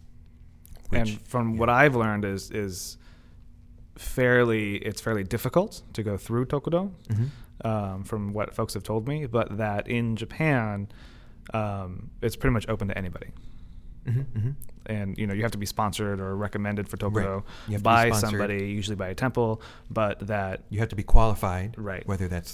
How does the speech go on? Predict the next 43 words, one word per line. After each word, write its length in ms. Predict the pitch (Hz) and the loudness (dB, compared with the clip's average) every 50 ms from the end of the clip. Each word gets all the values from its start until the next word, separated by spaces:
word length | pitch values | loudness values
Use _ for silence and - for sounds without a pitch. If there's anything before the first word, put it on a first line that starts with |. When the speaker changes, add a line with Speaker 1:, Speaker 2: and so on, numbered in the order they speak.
| - - - | -16 -10 -6
Speaker 1:
through, 260 | - 98 92 90 87 | -4 -2 -2 -2 -2
there's 160 | - 90 87 | -4 -4 -6
a 40 | 85 | -4
few 160 | - 107 101 | -4 -2 -2
different 240 | 92 95 - 92 85 | -2 -2 -2 -4 -4
schools 340 | - - 113 110 107 104 92 | -4 -2 -2 0 0 -2 -2
you 60 | 110 | -4
can 120 | - 107 104 | -4 -2 -2
go 180 | 104 101 101 | -2 -2 -2
to, 500 | 98 - - 107 101 98 98 98 98 - - | -2 -2 -4 -4 -4 -4 -4 -4 -6 -6 -6
or, 360 | 87 85 85 85 85 80 82 - - - - - - - - | -8 -6 -6 -6 -6 -6 -8 -12 -16 -18 -20 -20 -20 -16 -12
uh, 200 | 82 82 80 80 | -10 -8 -8 -6
there's 140 | 82 85 - | -8 -8 -8
a 40 | - | -6
few 140 | - 101 95 | -4 -4 -4
different 260 | 92 85 90 87 85 | -4 -4 -6 -6 -6
paths 340 | - 95 87 90 85 - - | -4 -4 -6 -6 -6 -8 -10
for 140 | - 87 85 | -10 -10 -8
that. 100 | - 98 | -6 -6
Speaker 2:
Right. 160 | 85 85 - - - - - - - - - - | -6 -6 -8 -12 -16 -18 -18 -18 -20 -18 -8 -4
And 140 | 131 123 127 | 0 2 2
that 220 | 117 113 110 - - - - - - - - | 2 2 0 -2 -8 -18 -20 -20 -20 -20 -14
for 160 | - - 131 120 | -4 0 2 4
a 60 | 110 | 4
long 320 | 113 120 131 143 147 147 131 | 6 6 8 8 8 6 6
time, 420 | 120 113 107 101 98 98 95 - - - - - | 4 2 2 2 0 -2 -2 -6 -8 -14 -10 -4
lots 340 | 107 110 120 131 - - 117 | 0 2 2 2 2 0 -2
of 60 | - | -4
people 200 | - 101 90 101 | -2 -2 -2 -2
used 140 | 98 90 - | -4 -4 -4
to 60 | 101 95 | -4 -4
go 40 | 87 | -4
Tokudo, 420 | 95 92 95 92 90 90 90 90 - - - - - - - - - - - - - - - - - - - - - - - - - - - | -4 -4 -4 -6 -6 -6 -8 -8 -10 -14 -18 -20 -20 -20 -20 -18 -18 -18 -20 -20 -20 -20 -20 -20 -20 -20 -20 -20 -20 -20 -20 -20 -12 -10 -8
like, 140 | 95 92 - - - - | -8 -8 -10 -12 -10 -4
hundreds, 400 | 107 113 110 90 87 90 - - | -2 -2 -2 -2 -4 -6 -10 -10
just 260 | - - 101 - - - - - - | -8 -8 -8 -8 -8 -12 -14 -12 -10
because 460 | 104 - 110 98 87 92 - - - - - - - - - - | -6 -4 -4 -4 -4 -6 -8 -10 -14 -16 -18 -18 -18 -18 -14 -12
it 60 | - | -10
was 100 | 101 - | -6 -4
something 200 | - 104 95 90 | -4 -4 -4 -4
to 80 | 90 85 | -6 -4
do. 360 | 87 117 101 92 95 107 - | -4 -2 -2 -2 -2 -4 -4
<laughs> 60 | - | -4